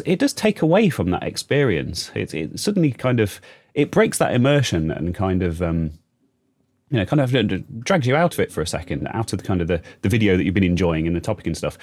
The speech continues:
And of course you have to do it, because if you want the channel to keep growing and expanding, you have to remind viewers to do these things. But I just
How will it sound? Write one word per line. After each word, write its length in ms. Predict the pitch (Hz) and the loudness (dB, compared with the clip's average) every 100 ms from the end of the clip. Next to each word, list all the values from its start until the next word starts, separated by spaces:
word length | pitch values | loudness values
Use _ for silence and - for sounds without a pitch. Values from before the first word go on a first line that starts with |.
| - - | -18 -6
And 100 | 104 | 2
of 100 | 226 | 2
course 240 | - 277 - | 2 0 2
you 40 | |
have 240 | 175 208 - | 0 -2 0
to 100 | 160 | 2
do 140 | 175 | 4
it, 140 | - | 4
because 320 | - - 127 123 | 0 -2 -2 -2
if 200 | - - | -4 0
you 60 | |
want 140 | 156 - | 0 -2
the 80 | |
channel 220 | - 113 101 | 0 0 0
to 60 | |
keep 180 | - 101 | -4 -6
growing 320 | 95 90 92 | -2 0 0
and 80 | 82 | -2
expanding, 440 | - - 80 80 | -4 -6 -4 0
you 140 | 95 98 | 0 0
have 220 | 82 - | -4 -8
to 140 | - 82 76 | -4 -4 -2
remind 460 | 82 92 87 87 | 0 2 2 0
viewers 380 | 80 90 95 92 | 0 2 2 0
to 120 | - | -2
do 200 | 113 165 | 0 2
these 200 | 170 98 | 2 0
things. 240 | - 73 78 | -2 -6 -4
But 280 | - 117 - - - - - | -2 -2 -4 -20 -20 -20 -6
I 40 | 156 | 0
just 240 | 240 - | 0 -2